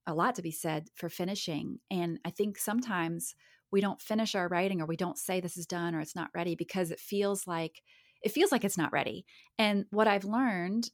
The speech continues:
from a lot of other writers and in my own process is what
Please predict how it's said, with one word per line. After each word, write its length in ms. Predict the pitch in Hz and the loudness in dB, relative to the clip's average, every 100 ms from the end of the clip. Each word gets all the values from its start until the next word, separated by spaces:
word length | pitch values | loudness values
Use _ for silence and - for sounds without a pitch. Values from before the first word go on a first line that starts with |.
| _ | _
from 300 | - 180 170 - | 0 2 2 0
a 60 | 156 | 0
lot 200 | 165 226 | 2 2
of 80 | 160 | 2
other 220 | 151 143 | 0 0
writers 420 | 143 143 160 196 - | 0 0 -2 -2 0
and 160 | 185 | 0
in 80 | 180 | 2
my 160 | 165 156 | 0 0
own 200 | 190 233 | 0 -2
process 580 | 160 156 - 147 - - | -4 -6 -6 -6 -6 -6
is 280 | 185 170 156 - | -2 -2 -2 -6
what 320 | 170 160 - | -4 -2 -4